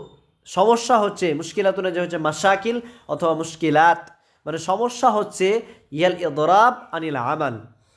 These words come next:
ইদরাব আনিল আমাল মানে ধর্মঘাট, সেই সমস্যাটা দাঁড়িয়ে গেছে ধর্মঘাট। নাদা বিহিল উম্মালু, নাদা বি মানে আহ্বান করা বা ঘোষণা করা,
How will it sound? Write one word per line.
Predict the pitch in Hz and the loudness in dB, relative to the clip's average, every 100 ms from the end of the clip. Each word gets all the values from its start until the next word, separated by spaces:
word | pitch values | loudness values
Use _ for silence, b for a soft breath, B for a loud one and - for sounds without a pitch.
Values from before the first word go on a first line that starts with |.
| _ _ - | _ _ -8
ইদরাব | 139 165 208 226 | 0 4 6 4
আনিল | 202 196 | 0 0
আমাল | 180 175 190 | -2 0 -2
মানে | 196 196 | -2 -4
ধর্মঘাট, | 151 156 156 135 127 107 - b b b b _ | -4 -6 -4 -4 -4 -6 -10 b b b b _
সেই | - 175 | -2 0
সমস্যাটা | 175 185 208 220 202 | 0 0 0 0 2
দাঁড়িয়ে | 185 180 185 | 2 4 2
গেছে | 185 185 | 0 -4
ধর্মঘাট। | 151 147 151 160 170 208 226 B B B | -2 -2 0 2 4 4 2 B B B
নাদা | 131 165 233 262 254 | -4 2 4 4 2
বিহিল | 202 196 208 190 | 0 -4 -4 -4
উম্মালু, | 165 170 180 196 202 220 220 | -4 -4 2 4 4 0 -2
নাদা | 160 170 185 190 | 0 2 2 0
বি | 180 180 | 0 -4
মানে | 185 190 | -2 -2
আহ্বান | - 156 175 175 202 196 | -2 -4 -2 0 0 0
করা | 180 170 | 0 2
বা | 165 | 2
ঘোষণা | 151 170 196 196 | 0 -2 -2 -2
করা, | 180 175 190 | 2 2 2